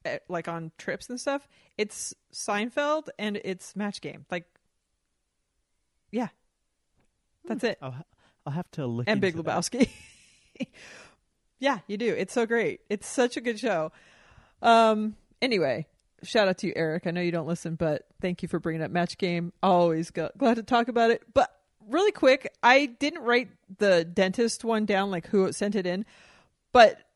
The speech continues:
Speaker 1: they were talking about feeling, like, bad about going to the dentist after they just had a cold or whatever. I've definitely gone to the dentist where I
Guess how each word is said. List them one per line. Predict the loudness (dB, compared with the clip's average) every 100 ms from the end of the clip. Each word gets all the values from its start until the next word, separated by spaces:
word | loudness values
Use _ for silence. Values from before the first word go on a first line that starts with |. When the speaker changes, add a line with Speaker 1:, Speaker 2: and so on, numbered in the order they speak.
| _ _ _ _ -20 -4
Speaker 1:
they | 0 2 2
were | 0
talking | 2 0
about | 2 2 0 -2
feeling, | -2 -2 -2 -4 -2
like, | -4 -2
bad | 2 2
about | 2 0
going | 0 -2
to | -2
the |
dentist | -4 -4 -4
after | -6 -6
they | -8
just | -6 -6 -4
had | -6
a |
cold | -4 -6 -4
or | -6
whatever. | -6 -6 -6 0
I've | 0 4
definitely | 0 0 -4
gone | -2 0 -2
to | -6
the | -6
dentist | -4 -4 -6
where | -4
I | -4 -4 -6